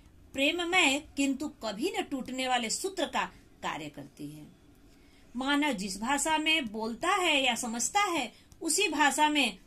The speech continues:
उसके अंतर विचार उत्पन्न होते हैं। भाषा में स्वर, अर्थ, रूप, भाव तथा ज्ञान का ऐसा तालमेल रहता है, जो मानव को व्यक्तिगत से सामूहिक तक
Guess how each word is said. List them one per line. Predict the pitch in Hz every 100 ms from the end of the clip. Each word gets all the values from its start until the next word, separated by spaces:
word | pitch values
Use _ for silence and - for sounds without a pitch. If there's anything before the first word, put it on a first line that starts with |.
| -
उसके | 254 - 302
अंतर | - 277 285 247 320 285
विचार | 233 185 214 240 233 - - - - - 285
उत्पन्न | - - 208
होते | 196 185 180
हैं। | 175 247 - - - - 220
भाषा | 240 247 285
में | 294 269
स्वर, | - 240 240 240 254 254 - -
अर्थ, | 254 240 - - 240
रूप, | 208 269 247 220 - 226 220
भाव | - 294 240 190 220 - - - -
तथा | 302 302 302
ज्ञान | 269 269 294 370 392
का | 247 247 -
ऐसा | 285 294 440 311
तालमेल | - 247 285 349 453
रहता | 370 285 - 285
है, | 285 226 - - -
जो | 214 277
मानव | 240 240 233 320
को | 339 302
व्यक्तिगत | 196 233 330 - 320 403
से | - 330 233 185 - -
सामूहिक | - - 262 262 277 285 302 - - - - - 320
तक | 269